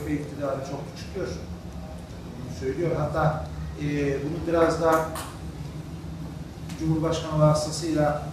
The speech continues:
son üç dört ay içinde biliyorsunuz Merkez Bank, Merkez Bankası Başkanı'na konuda baskılar yaptı. Polemiğe de getirdiler. Aslında onlarda hepsi seçim oyunu. Ama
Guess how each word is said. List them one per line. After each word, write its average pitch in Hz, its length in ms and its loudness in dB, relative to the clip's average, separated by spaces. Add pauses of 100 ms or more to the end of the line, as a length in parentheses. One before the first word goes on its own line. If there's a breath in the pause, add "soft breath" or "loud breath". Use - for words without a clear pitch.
son 160 340 4 (180)
üç - 160 -6
dört 165 240 8
ay 147 80 2
içinde 156 260 2
biliyorsunuz 147 360 2 (120)
Merkez - 380 -2
Bank, 147 140 -2 (260)
Merkez 175 420 2
Bankası 156 380 2
Başkanı'na 143 720 -2
konuda 143 160 0
baskılar 160 440 2
yaptı. 196 280 2 (400)
Polemiğe 151 400 6
de 165 40 6
getirdiler. - 540 0 (340)
Aslında 170 220 0
onlarda 170 260 0
hepsi - 200 0
seçim 151 280 -2 (100)
oyunu. - 160 0 (220)
Ama - 240 4